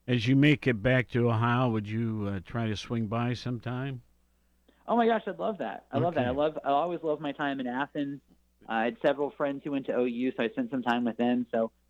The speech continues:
Speaker 2: I will, I will make you a promise. The next
Speaker 1: There
Speaker 2: time
Speaker 1: you
Speaker 2: I'm,
Speaker 1: go.
Speaker 2: uh,
Speaker 1: There you
Speaker 2: I'm,
Speaker 1: go.
Speaker 2: I'm down that way, I will swing by.
Speaker 1: Thank you. Have a great day, and listen, uh, we really appreciate what you're doing.
Speaker 2: Uh, thanks so much for having me, Dave. Really appreciate the opportunity and your time. I look forward to,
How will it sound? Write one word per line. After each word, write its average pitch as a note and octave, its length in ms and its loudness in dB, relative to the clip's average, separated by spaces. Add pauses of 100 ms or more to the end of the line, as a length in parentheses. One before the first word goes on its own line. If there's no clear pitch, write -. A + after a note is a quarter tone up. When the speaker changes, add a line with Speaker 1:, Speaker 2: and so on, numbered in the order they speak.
(180)
Speaker 2:
I D3 140 2
will, E3+ 300 0
I E3 80 -2
will F3 120 -2
make F#3 240 -4
you F#3+ 120 0
a - 20 -4
promise. C#3+ 480 -2
The - 60 -10
next B2 200 -8
Speaker 1:
There D3+ 120 0
Speaker 2:
time B2+ 120 4
Speaker 1:
you C3 60 4
Speaker 2:
I'm, C#3 160 2
Speaker 1:
go. C#3 80 2
Speaker 2:
uh, C3+ 200 2 (420)
Speaker 1:
There A2+ 160 0
you G#2 40 2
Speaker 2:
I'm, D3+ 200 4
Speaker 1:
go. - 80 -10
Speaker 2:
I'm C#3+ 120 -2
down D#3 180 0
that C3+ 120 -4
way, D3+ 160 -2
I C#3 120 0
will C#3 180 -2
swing C3+ 220 -2
by. G#2+ 340 -4 (320)
Speaker 1:
Thank C3+ 300 0
you. F#2+ 240 -2 (440)
Have E3+ 160 6
a D3+ 80 4
great E3 340 4
day, E3+ 320 6
and C3+ 200 2
listen, B2 400 -2
uh, A#2+ 140 -6
we D3 140 0
really C#3 300 4
appreciate A#2 460 -4
what G#2 220 -10
you're G2 80 -8
doing. E2 280 -14 (920)
Speaker 2:
Uh, C3 280 0
thanks D#3+ 220 -8
so F3 60 -6
much D#3+ 140 -4
for D#3 60 -10
having D3 220 -2
me, C#3 100 -6
Dave. C3 240 -2
Really C3+ 220 2
appreciate C3 500 -2
the C3 80 2
opportunity A#2+ 640 0
and A#2 160 2
your A#2 120 2
time. A#2+ 280 2
I - 20 0
look A#2+ 220 0
forward C3 320 0
to, B2 200 2